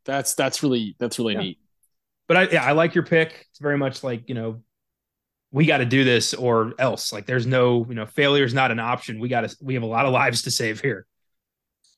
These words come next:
Speaker 1: Yeah, I, I love, yeah, I love Doc. I love his existential crisis that's happening the entire time, where he's like,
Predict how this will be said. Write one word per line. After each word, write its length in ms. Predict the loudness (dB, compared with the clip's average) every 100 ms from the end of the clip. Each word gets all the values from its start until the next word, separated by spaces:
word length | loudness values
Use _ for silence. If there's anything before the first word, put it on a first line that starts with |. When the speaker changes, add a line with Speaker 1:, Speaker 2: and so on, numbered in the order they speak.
| _ _ _ _ _ _ _ _ 2
Speaker 1:
Yeah, 340 | 4 6 4 0 -16 _
I, 140 | -4 -2
I 80 | 2
love, 340 | 6 6 4 0 -14
yeah, 140 | -16 -14
I 120 | -8
love 280 | -6 -6 -4
Doc. 300 | -4 -4 0
I 40 |
love 240 | 6 8 6
his 500 | 6 4 4 2 -2 _ _ _ _ -6
existential 760 | -4 0 -2 -2 -6 -6 -6 -8
crisis 600 | -6 -4 -2 -2 0 -2
that's 180 | -2 -8
happening 460 | -10 -10 -12 -12 -6
the 80 | -4
entire 320 | -2 -2 -2
time, 360 | -4 -4 -4
where 140 | -4 -4
he's 340 | 0 2 2
like, 300 | 2 0 -4